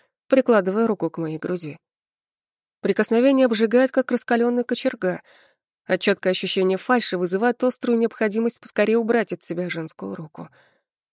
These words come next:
Обхватываю пальцами её запястье, причём не только левой руки, но и правой — из которой тут же выпадает ложка, и резко вбиваю Каролину задницей в кухонную тумбу.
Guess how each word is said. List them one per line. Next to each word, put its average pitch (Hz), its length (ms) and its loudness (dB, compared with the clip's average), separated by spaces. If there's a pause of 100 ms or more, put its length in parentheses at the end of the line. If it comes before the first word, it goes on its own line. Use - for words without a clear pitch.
Обхватываю 254 500 0
пальцами 233 440 0
её 185 160 0
запястье, 208 580 -2
причём 196 420 -2
не 180 120 -2
только 202 280 -2
левой 180 280 0
руки, 175 260 -4
но 170 140 -2
и 165 40 -8
правой — 185 460 -4 (460)
из - 160 -2
которой 226 280 4
тут 208 200 0
же 180 100 0
выпадает 180 460 0
ложка, 196 320 -2
и 190 100 2
резко 240 300 -2
вбиваю 233 360 0
Каролину 220 400 0
задницей 196 600 -4 (280)
в - 80 -20
кухонную 185 400 2
тумбу. 151 400 -12